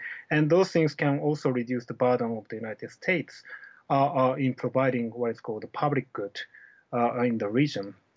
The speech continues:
Um, and finally, uh, Japan and Australia can jointly e-, enhance norms and principles,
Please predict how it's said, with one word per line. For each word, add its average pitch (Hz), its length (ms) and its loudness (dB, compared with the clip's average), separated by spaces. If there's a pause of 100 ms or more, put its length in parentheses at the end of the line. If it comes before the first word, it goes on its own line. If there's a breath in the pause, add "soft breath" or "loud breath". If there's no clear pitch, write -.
(580 loud breath)
Um, 160 340 4
and 160 180 0
finally, 214 640 0
uh, 131 180 -2
Japan 165 500 -2
and 143 220 -2
Australia 127 380 -4
can 113 260 -8
jointly 135 640 -2
e-, 117 220 -4
enhance 123 500 0
norms 135 400 4
and 123 180 0
principles, 156 720 -4